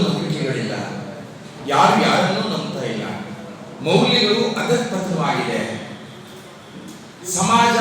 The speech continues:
ಯಾವುದೋ ಒಂದು ಕಂದರದತ್ತ ಹೋಗ್ತಾ ಇದೆಯೇನೋ ಅನ್ನುವ ಭಾವ ಇವತ್ತು ಕಾಣ್ತಾ ಇದೆ. ಆ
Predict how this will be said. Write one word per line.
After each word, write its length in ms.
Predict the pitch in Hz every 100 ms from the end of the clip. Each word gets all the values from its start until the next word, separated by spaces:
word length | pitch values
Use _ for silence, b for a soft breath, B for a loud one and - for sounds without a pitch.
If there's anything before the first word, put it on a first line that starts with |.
| 226 202 - - - 160
ಯಾವುದೋ 380 | 165 220 240 240
ಒಂದು 180 | 226 208 - 185
ಕಂದರದತ್ತ 680 | 214 202 254 220 220 - - 190
ಹೋಗ್ತಾ 400 | 180 190 214 220 214
ಇದೆಯೇನೋ 400 | 190 185 190 214 233 175
ಅನ್ನುವ 260 | 180 175 165 160 -
ಭಾವ 280 | - 202 - - 131 - - - - - -
ಇವತ್ತು 240 | 131 127 -
ಕಾಣ್ತಾ 320 | 104 113 110 107
ಇದೆ. 180 | 98 98 - - - - - - - - - - - - - - -
ಆ 40 | -